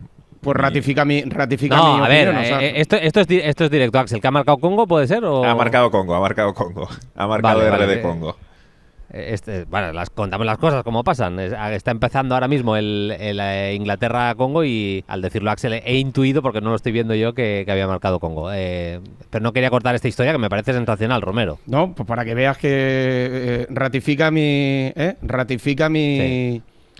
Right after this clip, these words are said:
Speaker 1: mi, mi planteamiento inicial. Sí es verdad que utilicé esa palabra que
Speaker 2: Bueno, no
Speaker 1: no
Speaker 2: me
Speaker 1: lo
Speaker 2: acuerdo,
Speaker 1: creo.
Speaker 2: hace muchos años, o sea, no me acuerdo
Speaker 1: Pero
Speaker 2: de la
Speaker 1: para, pero
Speaker 2: literalidad.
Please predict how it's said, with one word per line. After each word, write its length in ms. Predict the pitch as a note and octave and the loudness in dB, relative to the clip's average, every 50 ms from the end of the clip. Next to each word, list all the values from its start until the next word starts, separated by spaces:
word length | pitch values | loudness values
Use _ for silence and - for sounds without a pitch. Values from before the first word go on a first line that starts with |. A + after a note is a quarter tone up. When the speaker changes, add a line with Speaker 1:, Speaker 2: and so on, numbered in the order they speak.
| - _ | -18 _
Speaker 1:
mi, 260 | - B2+ C3+ C3+ C3 C3 | -4 -2 -2 0 -2 -2
mi 420 | C3 C3 C3 B2+ B2+ B2+ B2+ B2 A#2 A2 | -2 -2 -2 0 0 0 -2 -2 -4 -4
planteamiento 400 | - C3 C3 B2+ C3 C#3 C#3 D3 | -4 -2 -2 0 0 0 0 0
inicial. 340 | C#3 C3 - D#3+ D3+ C#3 | 0 0 2 2 0 0
Sí 220 | A#2 - - D3+ D#3 | 0 0 0 2 2
es 100 | E3 D#3+ | 4 4
verdad 320 | E3+ E3 D#3+ D#3+ E3+ E3 | 2 2 4 4 2 2
que 100 | C#3+ D3 | 2 0
utilicé 520 | C3+ B2+ C#3+ B2+ A#2+ - D3 C#3+ D3 C#3+ C#3 | 0 0 -2 -2 -2 0 0 2 2 0 0
esa 200 | - - C#3 B2 | -2 -2 -4 -2
palabra 380 | C3 C3 C#3 D3 D#3 E3 E3 | 0 0 2 2 2 0 0
que 160 | C#3 A#2+ A2 | -2 -2 -4
Speaker 2:
Bueno, 340 | G#2 A2 A2 A2+ B2+ B2+ B2+ | -6 -4 -2 0 0 0 0
no 100 | - G2 G#2 | -4 -4 -2
Speaker 1:
no 100 | B2+ C3+ | 0 2
Speaker 2:
me 80 | D3 | 2
Speaker 1:
lo 80 | D3 - | 2 2
Speaker 2:
acuerdo, 280 | - C3 B2+ - D3+ | 2 2 4 4 4
Speaker 1:
creo. 100 | - F#2+ | 4 2
Speaker 2:
hace 220 | G2 - - C3 B2+ | 0 0 0 0 -2
muchos 440 | B2 B2+ C#3 C3+ - C#3 C3 - A2+ | 0 0 -2 0 0 -2 -2 0 0
años, 340 | G#2+ G2+ G2 F2+ E2+ D#2+ | -2 -2 -2 -4 -6 -6
o 60 | G#2+ F#2+ | -6 -4
sea, 160 | - A2 G#2 | -2 -2 0
no 140 | A2+ B2 B2+ | 0 0 0
me 100 | C3+ B2+ | 0 2
acuerdo 280 | A#2 - C3+ C3 C3+ | 2 2 4 4 4
Speaker 1:
Pero 60 | C3+ C3 | 4 4
Speaker 2:
de 40 | B2+ | 4
la 80 | B2 | 4
Speaker 1:
para, 80 | A#2+ A#2 | 4 2
pero 80 | A#2 | 2
Speaker 2:
literalidad. 720 | A#2 A#2+ G#2+ - A#2+ A2+ A2 G#2+ G#2 G2+ F#2 F2+ E2 D#2 | 0 0 0 2 2 4 4 4 2 0 0 0 -2 -2